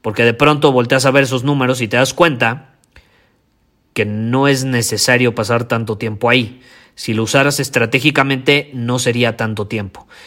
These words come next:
Y ese tiempo lo podrías utilizar de una mejor manera y no lo desperdiciarías.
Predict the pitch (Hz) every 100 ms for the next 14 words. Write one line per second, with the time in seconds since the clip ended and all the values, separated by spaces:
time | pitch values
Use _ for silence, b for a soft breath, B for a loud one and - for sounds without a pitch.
0 | B 117 127 123 127 127 131 123 110 110
1 | 127 131 131 117 113 127 123 127 123 110
2 | 127 120 135 135 123 131 - 123 113 113
3 | 113 101 - 101 98 98 101 101 104 -
4 | -